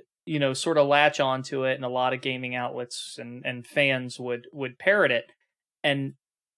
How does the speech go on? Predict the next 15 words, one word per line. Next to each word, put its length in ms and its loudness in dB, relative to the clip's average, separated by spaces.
now 680 6
I 120 6
see 320 0
less 560 4
parroting 720 2
and 220 2
more 600 2
sort 380 2
of 140 2
lampooning, 800 0
which 200 -6
is, 240 -8
which 180 -8
is 120 -8
nice. 500 -6